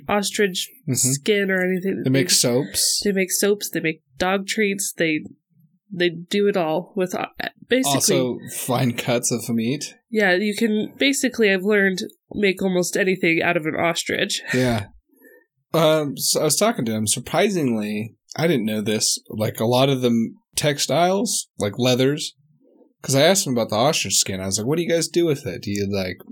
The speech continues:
Speaker 2: make wallets out of 'em?" Or he was like,
Speaker 1: Right.
Speaker 2: "No, we just, we don't really do anything with it because the process that you have to do to treat tan and
Speaker 1: Sure.
Speaker 2: the hides in-, involves a bunch of different chemicals, and so it's really just not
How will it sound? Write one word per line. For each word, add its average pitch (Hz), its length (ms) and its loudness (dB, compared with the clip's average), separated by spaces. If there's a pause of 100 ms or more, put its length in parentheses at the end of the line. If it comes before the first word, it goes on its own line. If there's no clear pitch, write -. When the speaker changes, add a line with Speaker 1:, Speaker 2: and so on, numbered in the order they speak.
(120)
Speaker 2:
make 113 280 -6
wallets 156 380 0
out 156 200 2
of 151 100 -2
'em?" 160 240 0
Or 107 240 0
he 123 120 0
was 131 120 2
like, 113 100 0
Speaker 1:
Right. - 100 -2
Speaker 2:
"No, 139 240 2
we 113 180 0
just, 127 360 0 (640)
we 120 60 -2
don't 135 100 2
really 143 140 4
do 113 180 0
anything 131 400 0
with 90 160 -10
it - 180 -10
because 120 540 -2 (380)
the 104 100 -10
process 113 760 -2
that 90 80 -4
you 92 120 -4
have 104 160 -2
to - 100 -8
do 107 160 -2
to 104 100 -4
treat 123 500 -4
tan 117 440 0
and 101 300 -4 (420)
Speaker 1:
Sure. 202 300 2
Speaker 2:
the 101 80 -2
hides 123 560 -2 (720)
in-, 120 260 0
involves 117 520 2
a 113 40 -2
bunch 113 200 -2
of - 40 -20
different 117 240 -4
chemicals, 120 440 -2
and 107 100 -2
so 110 140 -2
it's 98 160 -4
really 147 280 0
just - 220 -2
not 117 360 0